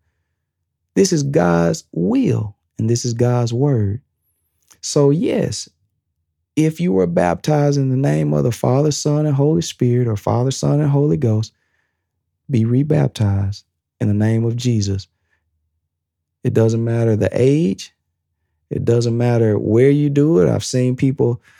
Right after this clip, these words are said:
say, "I'ma go over to Israel and get baptized." That's fine. But even <laughs> if you get baptized in a bathtub, in a pool, in a lake, as long as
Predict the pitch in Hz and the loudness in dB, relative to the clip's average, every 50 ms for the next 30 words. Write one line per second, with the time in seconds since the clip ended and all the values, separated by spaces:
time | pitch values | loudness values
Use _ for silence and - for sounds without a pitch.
0 | _ _ _ - - - - 120 120 127 131 127 123 131 127 135 139 143 143 143 | _ _ _ -12 -6 -2 0 2 2 2 2 0 0 2 4 4 4 4 4 4
1 | 143 151 151 - 165 117 131 170 160 147 127 113 107 104 101 101 104 107 110 131 | 2 0 -2 -2 -2 0 0 2 2 2 2 2 2 2 2 0 0 0 0 0
2 | 151 160 156 147 147 139 127 - - 113 104 101 98 98 95 - - - - - | 0 0 0 0 0 0 0 0 -2 0 0 0 0 -2 -4 -6 -6 -4 -2 -2
3 | 135 135 - - 147 143 147 156 160 170 175 170 - _ _ _ _ _ _ _ | -2 -2 -2 -2 -2 0 0 0 -2 -2 -4 -6 -12 _ _ _ _ _ _ _
4 | _ _ _ _ _ _ _ _ _ _ _ _ _ _ _ _ - 127 139 139 | _ _ _ _ _ _ _ _ _ _ _ _ _ _ _ _ -2 0 2 2
5 | 127 - - _ _ _ - 127 117 127 131 127 139 123 123 131 139 135 - - | 2 0 -6 _ _ _ -2 0 2 2 2 2 2 2 2 2 2 2 0 0
6 | 151 147 147 143 143 143 139 139 139 135 139 139 139 - - - 139 135 135 135 | -4 -2 0 2 2 2 2 2 0 0 0 0 -2 -4 -4 -2 0 0 2 0
7 | 131 131 131 131 - _ _ _ _ _ _ _ _ _ _ _ _ _ _ _ | 0 0 -2 -4 -8 _ _ _ _ _ _ _ _ _ _ _ _ _ _ _
8 | _ _ _ _ _ _ - 120 113 107 98 - 92 98 117 127 135 143 151 151 | _ _ _ _ _ _ -2 0 0 2 0 0 0 0 2 4 4 4 4 2
9 | 147 - - 160 156 165 180 185 190 190 185 _ - 120 107 104 101 98 - - | 0 0 0 2 2 2 2 2 0 -2 -4 _ -6 -4 -2 -2 -2 -4 -2 -2
10 | 156 156 165 175 90 - 190 208 190 _ _ _ _ _ _ _ _ _ _ _ | 0 2 2 2 2 0 0 -2 -6 _ _ _ _ _ _ _ _ _ _ _
11 | _ _ - 120 110 107 101 101 104 107 120 151 175 - - - _ _ _ _ | _ _ -4 -2 0 2 2 2 4 4 4 2 2 0 -4 -10 _ _ _ _
12 | _ _ _ _ - 156 151 147 143 147 156 170 208 - - - - - - 285 | _ _ _ _ -2 0 0 0 0 0 0 -2 -4 -6 -8 -8 -8 -8 -8 -6
13 | 262 247 240 226 - - | -6 -6 -6 -6 -8 -12